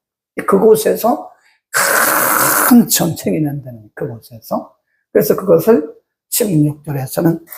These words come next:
아마겟돈 전쟁이라. 우리가 이미 공부했어요. 구 장에서. 구 장 잠깐 보겠습니다. 구 장에서는 그 군대 수가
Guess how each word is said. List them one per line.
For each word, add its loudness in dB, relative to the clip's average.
아마겟돈 0
전쟁이라. 2
우리가 2
이미 4
공부했어요. -8
구 -14
장에서. -2
구 -20
장 -6
잠깐 -2
보겠습니다. -6
구 -4
장에서는 2
그 0
군대 4
수가 -2